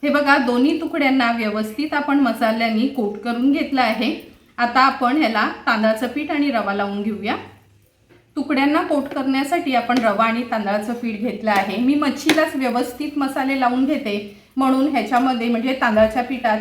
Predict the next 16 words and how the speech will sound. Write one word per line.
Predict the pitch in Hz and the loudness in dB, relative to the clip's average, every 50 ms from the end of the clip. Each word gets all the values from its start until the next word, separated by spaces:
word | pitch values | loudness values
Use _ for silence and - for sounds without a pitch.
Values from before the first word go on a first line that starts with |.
| - - | -2 -4
किंवा | 254 220 220 220 | -2 0 2 2
रव्यामध्ये | 220 220 214 220 214 226 240 247 240 214 214 214 208 | 2 0 0 0 0 0 0 0 -2 -2 -2 -4 -2
एक्स्ट्राचा | 214 214 214 - - - 254 254 - 330 | -4 -4 -6 -6 -2 -2 -2 0 2 2
मसाला | 302 262 233 - 247 220 233 226 | 2 2 2 2 2 4 4 6
ॲड | 220 202 202 - - | 4 4 2 -2 -6
करत | 208 196 202 196 202 | -4 -4 -4 -4 -4
नाही. | 220 240 330 349 - - - _ _ _ - | -6 -6 -6 -8 -10 -18 -20 _ _ _ -4
तुम्हाला | 311 269 285 285 302 339 | 0 2 4 4 4 4
हवं | 359 311 269 277 269 277 | 4 4 2 2 0 -2
असेल | 277 - 294 247 247 254 - - | -2 -2 -4 -4 -4 -4 -4 -4
तर | 262 247 - - | -4 -4 -2 -2
तुम्ही | 247 240 233 226 | 0 0 2 2
ॲड | 214 208 208 - | 0 -2 -2 -4
करू | 214 202 202 | -4 -4 -4
शकता. | 202 - 208 202 - - 254 339 - - - - - - - - _ _ _ _ _ _ _ _ _ _ _ - - _ - | -2 -4 -4 -6 -4 -4 -4 -4 -6 -8 -16 -20 -20 -20 -20 -20 _ _ _ _ _ _ _ _ _ _ _ -20 -18 _ -4
आता | 208 214 214 233 | -2 2 2 2